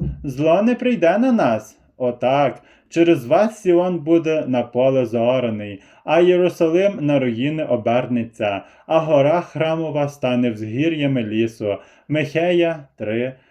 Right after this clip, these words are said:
дев'ять, дванадцять. Ось собі ви надієтеся на слова неправдиві, які не допоможуть. Чи ви будете красти, вбивати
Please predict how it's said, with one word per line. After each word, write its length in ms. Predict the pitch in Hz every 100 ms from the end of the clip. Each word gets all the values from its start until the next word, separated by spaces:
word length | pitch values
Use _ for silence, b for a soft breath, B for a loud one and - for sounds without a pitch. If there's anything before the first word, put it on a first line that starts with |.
| b -
дев'ять, 640 | 117 202 202 190 190 - -
дванадцять. 800 | 110 120 110 107 104 - 98 95 _ b b
Ось 360 | - 202 226 -
собі 320 | 185 147 202
ви 120 | 208
надієтеся 1000 | 185 151 113 151 208 202 185 - 180 175
на 180 | 127 127
слова 460 | 127 123 113 110 131
неправдиві, 800 | 160 - 175 143 139 110 107 101 b b -
які 460 | 196 202 202 196
не 160 | 196 208
допоможуть. 1080 | 214 208 214 202 156 156 202 156 117 - _ b -
Чи 180 | 220
ви 80 | 233
будете 400 | 233 240 226 214
красти, 760 | 196 120 123 175 - 165 160 139
вбивати 840 | 120 110 113 123 120 143 - 165